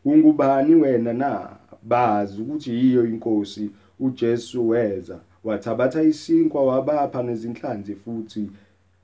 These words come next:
Lokho sekukungokwesithathu uJesu ebonakaliswa kubafundi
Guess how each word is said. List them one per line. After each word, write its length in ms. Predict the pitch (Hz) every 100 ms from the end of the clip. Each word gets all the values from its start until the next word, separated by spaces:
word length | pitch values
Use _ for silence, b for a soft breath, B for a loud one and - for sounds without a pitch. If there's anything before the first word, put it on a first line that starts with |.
| _ _ _ -
Lokho 800 | 98 104 139 139 143 135 120 107
sekukungokwesithathu 1700 | - - 131 131 131 127 107 104 113 - - 127 107 95 - 117 113 113
uJesu 800 | 120 - 107 107 107 - 113 107
ebonakaliswa 1160 | 117 107 107 104 104 110 107 98 - 117 107 101
kubafundi 920 | - 107 110 104 - 131 117 104 95